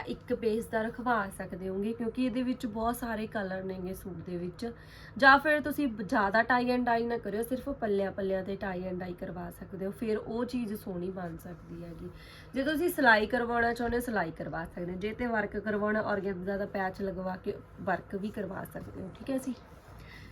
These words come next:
ਦੇਖੋ ਕਿੰਨਾ ਜ਼ਿਆਦਾ ਸ਼ਾਨਦਾਰ ਪ੍ਰਿੰਟ ਹੈ, ਬਹੁਤ ਜ਼ਿਆਦਾ ਸੋਹਣਾ ਹੈਗਾ। ਸੂਟ ਬਹੁਤ ਜ਼ਿਆਦਾ ਸੋਹਣੇ ਹੁੰਦੇ ਨੇਗੇ, ਬਹੁਤ ਸੋਹਣੇ ਪ੍ਰਿੰਟ ਹੁੰਦੇ ਨੇ, ਰੰਗ ਵੀ ਹੁੰਦੇ ਨੇ। ਬਹੁਤ ਦਿਲ ਕਰਦਾ ਹੁੰਦਾ ਵੀ ਆਪਾਂ ਸਟਿਚ ਕਰਵਾ ਲਈਏ, ਪਰ ਆਪਣੇ ਲਈ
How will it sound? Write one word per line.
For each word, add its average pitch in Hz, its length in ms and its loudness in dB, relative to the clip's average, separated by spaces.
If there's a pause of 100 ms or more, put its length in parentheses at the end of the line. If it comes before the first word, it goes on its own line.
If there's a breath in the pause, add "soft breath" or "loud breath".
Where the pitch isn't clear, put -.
(140 loud breath)
ਦੇਖੋ 202 200 -6
ਕਿੰਨਾ 240 320 0
ਜ਼ਿਆਦਾ 202 300 -2
ਸ਼ਾਨਦਾਰ 185 500 -4
ਪ੍ਰਿੰਟ 180 360 -6
ਹੈ, 202 60 -4
ਬਹੁਤ 196 360 -4
ਜ਼ਿਆਦਾ 165 320 -4
ਸੋਹਣਾ - 320 -10
ਹੈਗਾ। - 380 -12 (720 loud breath)
ਸੂਟ 254 240 4
ਬਹੁਤ 233 340 6
ਜ਼ਿਆਦਾ 226 280 2
ਸੋਹਣੇ 208 380 -2
ਹੁੰਦੇ 220 300 0
ਨੇਗੇ, 208 280 -2
ਬਹੁਤ 208 360 0
ਸੋਹਣੇ 226 220 -2
ਪ੍ਰਿੰਟ 196 380 -4
ਹੁੰਦੇ 196 260 -4
ਨੇ, 202 140 -4
ਰੰਗ 175 300 -4
ਵੀ 208 160 -4
ਹੁੰਦੇ 190 260 -6
ਨੇ। 190 100 -6
ਬਹੁਤ 190 320 -2
ਦਿਲ 208 200 -4
ਕਰਦਾ 185 300 -6
ਹੁੰਦਾ 185 260 6
ਵੀ 185 100 -8
ਆਪਾਂ 185 240 -10
ਸਟਿਚ 180 320 -10
ਕਰਵਾ 190 280 -6
ਲਈਏ, 190 160 -4
ਪਰ 190 140 -8
ਆਪਣੇ 185 300 -6
ਲਈ 185 260 -4